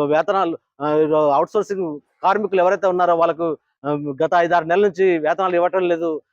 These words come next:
అట్లాగే పెండింగ్ మెస్ బిల్లులు ఈరోజు చాలా తీవ్ర సమస్య ఉంది. ఈ పెండింగ్ బిల్లులు వెంటనే తక్షణం విడుదల చేయాలని చెప్పేసి మేము ప్రభుత్వాన్ని డిమాండ్ చేస్తా ఉన్నాం. అట్లాగే, ఏం, ప్రధానంగా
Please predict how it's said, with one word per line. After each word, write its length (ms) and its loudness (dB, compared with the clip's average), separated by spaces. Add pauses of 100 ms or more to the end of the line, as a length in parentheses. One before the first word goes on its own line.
(160)
అట్లాగే 580 2 (360)
పెండింగ్ 600 2
మెస్ 200 -4
బిల్లులు 240 2
ఈరోజు 400 2
చాలా 160 2
తీవ్ర 480 2
సమస్య 320 -2
ఉంది. 400 0 (260)
ఈ 140 2 (480)
పెండింగ్ 280 0
బిల్లులు 200 2
వెంటనే 280 -2
తక్షణం 380 -4
విడుదల 260 0
చేయాలని 300 0
చెప్పేసి 500 -6 (180)
మేము 120 -8
ప్రభుత్వాన్ని 360 -2
డిమాండ్ 320 -2
చేస్తా 220 0
ఉన్నాం. 200 -2 (240)
అట్లాగే, 540 0 (300)
ఏం, 480 -4
ప్రధానంగా 680 2